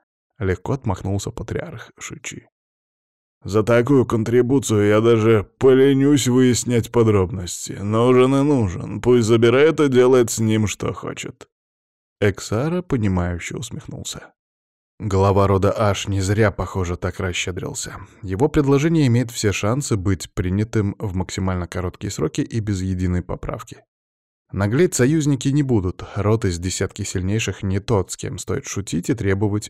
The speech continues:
чего-либо сверх меры. А предложение и правда роскошное, по крайней мере, на первый взгляд. Впрочем, я почти уверен, что и выписки о финансовом состоянии завода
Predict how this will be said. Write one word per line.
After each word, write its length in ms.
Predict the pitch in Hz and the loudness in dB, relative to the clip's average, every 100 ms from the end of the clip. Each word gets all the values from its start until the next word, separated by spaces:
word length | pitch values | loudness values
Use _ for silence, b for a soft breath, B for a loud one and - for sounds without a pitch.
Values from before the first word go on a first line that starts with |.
| - | -12
чего-либо 560 | - 92 92 95 92 | -8 -4 -2 0 -2
сверх 400 | 92 - - - | -4 -6 -10 -10
меры. 340 | - - - - _ _ _ _ _ _ - | -14 -12 -16 -20 _ _ _ _ _ _ -6
А 140 | 95 | -4
предложение 760 | - 110 117 143 143 185 180 | 0 0 2 0 0 0 0
и 40 | 170 | 0
правда 440 | - 180 165 165 | 0 0 0 0
роскошное, 880 | 160 147 - 170 131 - - - 160 - | 0 -2 -4 -4 -4 -8 -12 -14 -16 -12
по 120 | 98 | -12
крайней 320 | - 95 87 | -8 -6 -6
мере, 340 | 87 87 85 - - | -6 -6 -8 -14 -10
на 220 | 107 90 | -6 -6
первый 320 | - 87 90 | -4 -4 -6
взгляд. 420 | - - 165 - - _ _ _ _ _ _ _ _ _ | -10 -12 -14 -14 -20 _ _ _ _ _ _ _ _ _
Впрочем, 540 | _ - 147 160 170 | _ -2 2 2 2
я 140 | 143 120 | 2 2
почти 280 | 117 - 143 | 0 0 2
уверен, 440 | 143 117 110 104 | 4 4 4 2
что 180 | - 110 | 0 2
и 140 | 107 | 2
выписки 640 | 98 107 135 139 - 117 - | 2 0 0 -4 -2 -4 -2
о 140 | 104 | -4
финансовом 580 | 95 101 101 98 98 98 | -4 -2 -2 -2 -4 -6
состоянии 560 | - 101 104 98 92 92 | -6 -6 0 0 0 -2
завода 480 | 95 98 98 98 | 0 2 2 0